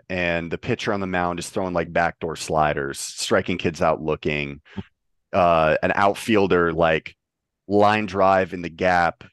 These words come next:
Speaker 1: He had a perfect route, catches it, flips, and throws, like, a perfect one-hop strike to the, to the catcher on a kid trying to tag up. Like,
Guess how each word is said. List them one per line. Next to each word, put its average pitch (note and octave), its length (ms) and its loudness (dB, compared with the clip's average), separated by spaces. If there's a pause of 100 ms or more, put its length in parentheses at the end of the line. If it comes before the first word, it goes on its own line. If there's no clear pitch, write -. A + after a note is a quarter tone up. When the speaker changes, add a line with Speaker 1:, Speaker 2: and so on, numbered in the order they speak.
(420)
Speaker 1:
He G#2 140 -4
had F#2+ 160 -2
a F2 40 0
perfect - 560 -6
route, F2+ 440 2 (340)
catches A2 500 -2
it, F2 200 -2 (280)
flips, - 880 0 (260)
and G2 200 -6
throws, G2 440 2
like, F#2 200 2
a G2 80 0
perfect - 580 -2
one-hop F2+ 640 0
strike F2+ 640 -4
to F2 100 -6
the, D#2 240 -4
to - 160 -8
the E2+ 80 -4
catcher F2 480 -2
on D#2 120 -4
a D2+ 60 -4
kid D#2+ 240 -4
trying D#2+ 160 -4
to D#2+ 60 -6
tag D#2+ 340 -2
up. D#2 220 0
Like, D#2 280 0